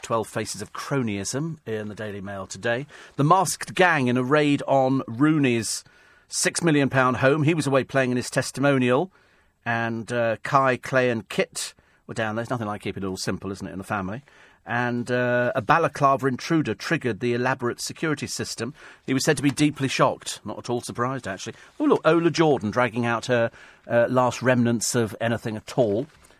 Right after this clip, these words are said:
And apparently on Wednesday took a wrong step. This is James, her husband, who's somewhat of a bore, I'm afraid, by jokingly calling her a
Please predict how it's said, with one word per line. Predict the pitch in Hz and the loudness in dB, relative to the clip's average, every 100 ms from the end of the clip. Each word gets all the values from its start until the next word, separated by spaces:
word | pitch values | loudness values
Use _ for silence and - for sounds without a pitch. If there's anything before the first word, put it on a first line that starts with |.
| _ | _
And | - 123 123 | -4 -2 -2
apparently | 127 160 156 | 2 2 4
on | 135 | 2
Wednesday | 175 202 165 - 107 95 | 4 4 2 0 -2 -2
took | - 117 | -6 -6
a | 117 | 0
wrong | 135 135 120 | 2 2 0
step. | - 135 104 - _ _ _ _ | 0 2 2 -2 _ _ _ _
This | - | -6
is | 117 | -2
James, | - 127 113 - | 2 2 2 0
her | |
husband, | 101 117 - 98 92 | 2 0 -2 -6 -4
who's | 101 98 - - - _ | -4 -6 -10 -20 -20 _
somewhat | - 110 - | -8 -6 -6
of | 87 | -8
a | |
bore, | 85 120 107 90 | 0 2 2 0
I'm | 90 | -6
afraid, | - 101 90 98 | -6 -6 -6 -4
by | 113 | -4
jokingly | 113 143 143 117 113 | 0 0 0 -2 -2
calling | - 120 110 | 0 2 2
her | 110 104 | 2 2
a | 104 | 0